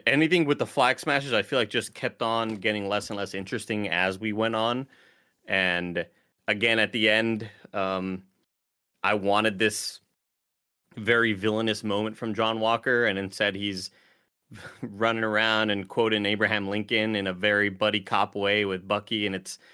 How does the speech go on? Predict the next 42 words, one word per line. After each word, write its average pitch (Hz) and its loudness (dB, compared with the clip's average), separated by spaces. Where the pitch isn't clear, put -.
awkward, 120 2
and 95 -2
it 98 -6
just 107 -8
didn't 120 0
feel 113 0
or 107 0
look 98 -6
right. 107 0
Um, 90 0
yeah, 131 4
I 104 4
just 120 -2
thought, 127 6
uh, 120 6
it, 127 2
it 117 0
seemed 135 0
rushed, 139 4
it 113 -10
seemed 123 -4
messy, 110 -2
um, 92 -4
and, 92 -4
uh, 92 -4
yeah, 123 4
everything 127 2
leading 117 2
up 107 2
to 120 0
then, 101 0
I 101 0
thought, 101 2
again, 98 0
just 95 -6
like 95 -4
Greg 98 0
mentioned, 95 -6
the 92 -10
penultimate 95 -4
episode 92 -8
was 92 -8